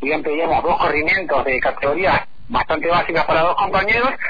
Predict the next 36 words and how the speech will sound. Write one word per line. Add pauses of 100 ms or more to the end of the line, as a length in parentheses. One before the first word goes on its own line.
(440)
eh,
lo
que
más
pedimos
es
la
incorporación
de
gente,
digamos,
debido
a
esta
pandemia, (600)
eh,
hubo
que
levantar
muchos
sistemas
y
hacer
mucho
trabajo,
por
lo
cual
el
personal
nos
quedó
corto. (420)
Inclusive
hoy
somos